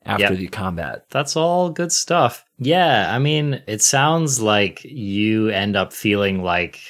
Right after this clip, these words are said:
Speaker 2: you get your three mana worth of investment out of it.
Speaker 1: Yeah, more
Speaker 2: Yeah.
Speaker 1: than I thought I would. I thought I'd be like, "This is okay."
Speaker 2: Yeah.
Speaker 1: After playing with it a while, I'm like, "Oh, this is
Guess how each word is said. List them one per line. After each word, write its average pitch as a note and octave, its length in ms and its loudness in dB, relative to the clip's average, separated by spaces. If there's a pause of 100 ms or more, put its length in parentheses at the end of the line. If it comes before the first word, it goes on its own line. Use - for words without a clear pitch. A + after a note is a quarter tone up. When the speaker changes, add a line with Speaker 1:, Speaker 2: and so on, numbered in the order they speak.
(200)
Speaker 2:
you F#2+ 160 -4
get F2 360 0 (200)
your F2+ 260 0
three G2 240 -4
mana E2+ 340 -2
worth E2 340 -2
of E2+ 80 -8
investment D#2+ 500 -4
out D#2 160 -6
of D#2 60 -6
it. E2 160 -4 (260)
Speaker 1:
Yeah, A#3 540 -2 (140)
more F#3+ 300 0
Speaker 2:
Yeah. A3 60 2
Speaker 1:
than G#3+ 160 2
I F3 80 0
thought G2+ 380 -2
I E2+ 100 -8
would. B1+ 200 -12
I C#3+ 140 2
thought G3 240 0
I'd F3 160 2
be C#3+ 360 0 (120)
like, B2 300 0 (100)
"This C3+ 220 2
is B2 100 4
okay." A2+ 600 0 (460)
Speaker 2:
Yeah. E2+ 120 -8
Speaker 1:
After C3 320 0
playing D3 320 0
with D3+ 160 -2
it E3 80 0
a D#3 40 2
while, D3+ 260 2
I'm C#3 100 0
like, G#2+ 240 0
"Oh, A#2 160 2
this B2+ 200 0
is F#3+ 180 0